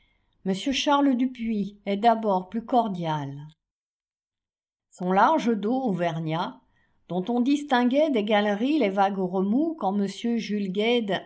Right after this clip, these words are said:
agitait ses banderilles à la tribune, trouva tout de suite au fauteuil la courbe favorable à la sérénité. Certaines de ses répliques sont des modèles de bonne grâce meurtrière.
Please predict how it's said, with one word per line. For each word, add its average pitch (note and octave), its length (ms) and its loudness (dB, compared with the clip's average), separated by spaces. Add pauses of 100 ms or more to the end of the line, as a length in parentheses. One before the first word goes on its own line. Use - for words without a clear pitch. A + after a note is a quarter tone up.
agitait G3+ 520 0
ses G3+ 200 -6
banderilles F#3 600 -2
à E3 60 0
la E3 100 -2
tribune, A3 800 -2 (640)
trouva C4+ 340 4
tout D4 160 -4
de D4+ 100 0
suite C#4+ 400 0
au - 80 0
fauteuil G#3 540 0
la G3+ 180 2
courbe F#3+ 440 -4
favorable F3+ 1000 0
à G#3 80 2
la F#3+ 140 2
sérénité. E3 1040 -4 (1160)
Certaines B3 680 2
de G#3 120 -4
ses G3+ 260 -2
répliques F#3 640 -4 (260)
sont F#3 240 -6
des G#3 160 2
modèles G#3 520 2
de G3+ 100 0
bonne A3 360 0
grâce F3+ 720 -2
meurtrière. D3 960 -4